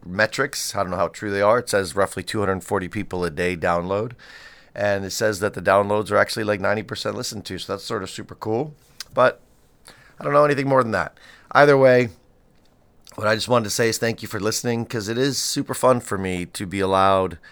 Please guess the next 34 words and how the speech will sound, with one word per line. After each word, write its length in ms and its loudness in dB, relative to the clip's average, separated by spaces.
to 400 0
release 420 2
this 480 -2
information 600 -2
into 760 -4
the 120 -2
world. 540 0
Um, 460 -2
<laughs> 20 -8
I, 240 -2
you 80 -6
know, 80 0
I 120 2
learned 340 0
from 280 -2
Paul 280 2
Smolin 640 -2
how 160 4
to 80 -2
do 240 0
this, 280 -2
and 160 2
it's 200 0
quite 240 2
amazing 580 0
in 100 -4
this 160 -4
modern 380 2
world 380 2
that 120 0
I 140 2
need 260 -6
no 200 -2
team 580 -8